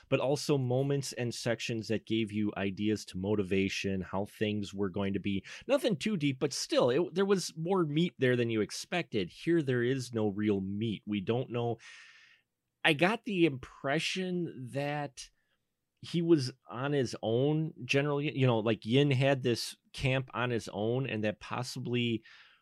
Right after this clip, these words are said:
the Vietnamese, some of the Vietnamese government may have known about it, but just chose to ignore it. I, I'm not sure because it's never set up. We just know that it's ten years later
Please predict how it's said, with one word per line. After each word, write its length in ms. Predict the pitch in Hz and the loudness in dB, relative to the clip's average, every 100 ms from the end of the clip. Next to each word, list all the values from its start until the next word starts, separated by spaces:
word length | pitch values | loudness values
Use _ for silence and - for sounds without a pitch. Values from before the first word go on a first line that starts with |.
| _ - | _ -2
the 120 | 113 | 0
Vietnamese, 1000 | 104 123 131 113 110 113 117 113 107 - - | 2 2 2 0 0 0 0 0 -2 -6 -12
some 320 | - 120 123 | -4 -2 0
of 80 | 117 | 0
the 60 | |
Vietnamese 520 | 110 117 110 113 110 | 2 2 2 0 -2
government 360 | - 110 113 113 | 0 0 0 -2
may 300 | 101 104 117 | -4 0 4
have 160 | 135 123 | 4 4
known 220 | 135 143 | 4 4
about 320 | 135 127 143 | 2 0 0
it, 120 | 151 131 | 0 -2
but 120 | 98 | -6
just 200 | 92 - | -8 -10
chose 300 | - 110 - | -4 -4 -4
to 180 | - 87 | -8 -8
ignore 580 | 85 85 87 87 110 139 | -6 -6 -4 -2 0 0
it. 220 | 185 - _ _ _ _ _ _ - | -2 -4 _ _ _ _ _ _ -8
I, 300 | 104 104 107 - | -4 -2 -4 -2
I'm 180 | 123 123 | -2 0
not 180 | 123 | 0
sure 260 | - - 190 | -2 0 2
because 380 | 117 117 151 131 | 2 2 2 2
it's 160 | - | 0
never 200 | 156 135 | 2 4
set 280 | 127 - 156 | 2 2 4
up. 240 | 185 95 - | 4 2 2
We 140 | 135 | 2
just 260 | 139 135 - | 4 0 2
know 140 | 143 | 2
that 160 | 131 123 | 2 0
it's 160 | - | -2
ten 200 | - 160 | -2 0
years 300 | 139 131 113 | 0 0 -2
later 480 | 117 143 139 123 117 | 0 2 4 4 2